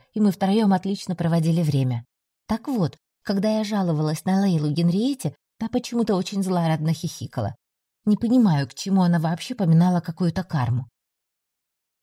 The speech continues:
С шумом отряхнувшись, Спаниель вдруг рванул с крыльца. Похоже, заметил какое-то насекомое. Сделал пару кругов по двору, а потом поскакал куда-то в обход дома.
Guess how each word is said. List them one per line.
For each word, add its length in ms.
С 100
шумом 380
отряхнувшись, 680
Спаниель 480
вдруг 400
рванул 400
с 60
крыльца. 520
Похоже, 380
заметил 400
какое-то 400
насекомое. 720
Сделал 480
пару 260
кругов 340
по 100
двору, 340
а 80
потом 280
поскакал 440
куда-то 340
в 80
обход 360
дома. 340